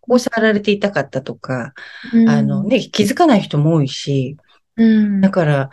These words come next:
Speaker 1: そうですね、オイルっていうのが一つのアイテムとして、まあ、もちろん体にはいいんですけど、自分に触れる習慣っていうのをやっぱりつけてほしいなっていうのはちょっと思ってますね。
Speaker 2: うん。
Speaker 1: うん。
Speaker 2: ですよね、やっぱりね。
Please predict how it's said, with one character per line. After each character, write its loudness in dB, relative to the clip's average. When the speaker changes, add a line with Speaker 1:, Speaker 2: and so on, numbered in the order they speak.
Speaker 1:
そ -2
う 2
で 2
す -2
ね、 2
オ 4
イ 4
ル -2
っ -20
て 0
い 6
う -2
の 0
が -2
一 -2
つ -2
の 4
ア 4
イ 0
テ 0
ム 0
と -4
し -8
て、 0
ま 0
あ、 2
も 4
ち 2
ろ 6
ん 2
体 2
に 4
は 2
い 0
い 0
ん -4
で -6
す -16
け -10
ど、 -4
自 2
分 4
に 4
触 -4
れ 0
る 0
習 2
慣 -2
っ -2
て -2
い 2
う 4
の 4
を 2
や -2
っ -6
ぱ -6
り 0
つ -10
け -2
て 0
ほ -4
し -4
い 4
な 2
っ -2
て -4
い 0
う 0
の 0
は -6
ち -14
ょ -12
っ -20
と 0
思 4
っ -4
て 0
ま 0
す -10
ね。 0
Speaker 2:
う 6
ん。 0
Speaker 1:
う 0
ん。 4
Speaker 2:
で -14
す -4
よ 2
ね、 0
や 2
っ -8
ぱ 2
り 0
ね。 -6